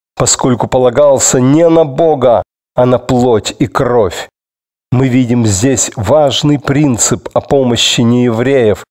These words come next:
Если нееврей помогает еврею в порядке взаимного обязательства, чтобы отплатить еврею за что-либо, это допускается.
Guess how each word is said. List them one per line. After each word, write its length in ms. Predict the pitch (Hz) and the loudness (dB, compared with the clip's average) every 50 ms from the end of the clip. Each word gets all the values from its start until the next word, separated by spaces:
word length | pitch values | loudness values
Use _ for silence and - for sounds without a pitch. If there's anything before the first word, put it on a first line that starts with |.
| _ _ _ _ _ _ _ - | _ _ _ _ _ _ _ -2
Если 420 | 113 123 135 123 - - 131 131 | 0 0 0 0 0 0 0 2
нееврей 580 | 135 135 135 135 131 113 110 135 143 147 131 113 | 2 2 2 2 0 0 0 0 0 0 0 -2
помогает 720 | - - 117 113 120 120 135 156 151 135 127 117 - - | 0 0 0 0 0 2 2 2 4 4 2 2 0 0
еврею 560 | 120 123 123 117 131 139 160 156 143 135 120 | 0 0 0 0 0 0 0 0 2 0 0
в 120 | 101 - - | -2 -4 -4
порядке 640 | - 127 127 151 165 156 151 - - - 143 139 - - | -2 0 2 2 2 2 0 -2 -4 -2 -2 -2 -2 -4
взаимного 840 | 110 92 90 101 123 127 139 156 156 139 127 127 123 117 107 127 - | -6 -4 -2 0 2 2 2 2 2 2 2 2 2 2 2 0 0
обязательства, 1120 | 123 104 95 117 104 92 101 131 160 160 143 - 139 117 101 - - - - 107 101 90 - _ _ _ _ _ _ - | 0 -2 -2 -2 -2 0 0 0 0 0 0 -2 -4 -4 -2 -4 -4 -4 -2 -2 -2 -2 -2 _ _ _ _ _ _ -8
чтобы 380 | - - - 139 120 123 143 143 | -6 -2 -2 -2 0 2 2 2
отплатить 800 | 139 - - - 131 131 131 127 - - 180 160 120 - - 117 | 2 0 -4 -4 -2 -2 -2 -2 0 0 0 0 0 -2 -2 0
еврею 640 | 113 131 131 113 113 127 151 170 165 156 143 127 104 | 0 0 0 0 0 0 0 2 2 2 0 0 0
за 160 | 92 120 - | 0 -2 -2
что-либо, 920 | - - - - - 147 123 123 135 175 180 170 143 123 139 113 92 - - _ _ _ _ _ _ - | -2 -4 -6 -4 -2 -2 -2 0 0 2 2 2 2 2 0 0 0 -2 -8 _ _ _ _ _ _ -2
это 300 | 127 120 120 - - 110 | -2 -2 0 -2 -4 -4
допускается. 1200 | 101 113 - - - - - - - - 147 139 131 120 107 101 - - - - - 92 - | -6 -6 -6 -4 -6 -4 -6 -6 -2 0 2 2 4 4 2 2 0 -4 -6 -4 -2 -4 -4